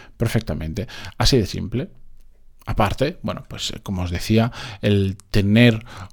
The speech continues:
un proyecto paralelo te permite aprender cosas diferentes más allá de tu trabajo principal, pero que a la vez, por lo menos en mi caso, y me imagino que en el del oyente también, por lo que me contaba más allá del email,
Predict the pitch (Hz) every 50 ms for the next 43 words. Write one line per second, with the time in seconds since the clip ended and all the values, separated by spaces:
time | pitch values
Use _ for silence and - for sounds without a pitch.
0 | - - - - 117 110 104 - 113 110 113 110 110 110 - 113 - 123 113 113
1 | 110 110 120 127 131 139 131 - 120 107 - 98 98 92 107 104 - - 117 117
2 | 117 117 120 120 117 - - - - - - - - - - - - - - 120
3 | 120 120 - 110 110 107 110 110 117 120 117 - - 123 123 - 143 131 - -
4 | - - 131 123 123 113 - - 110 107 113 131 151 151 139 - 143 147 156 -
5 | - 113 110 110 107 - 123 120 120 117 120 127 127 123 117 107 - - 90 98
6 | 104 - - 117 120 120 - - - - - - - - 113 104 101 - - 104
7 | 147 151 165 - - 110 107 - - 117 110 104 104 104 101 101 104 135 170 190
8 | 185 165 196 - - - - - - - - - - - 110 95 90 95 131 151
9 | 156 143 135 127 123 117 123 147 160 160 - - 135 156 240 - - - - -
10 | - - - - - 107 98 95 92 87 - - 110 117 117 113 113 110 107 104
11 | 104 101 98 95 98 104 107 104 113 107 107 101 98 107 110 107 107 95 80 -
12 | 82 80 - 85 82 80 78 80 87 - 104 104 104 104 101 95 104 104 98 -
13 | - - 104 107 107 107 - 117 104 101 101 104 107 117 117 -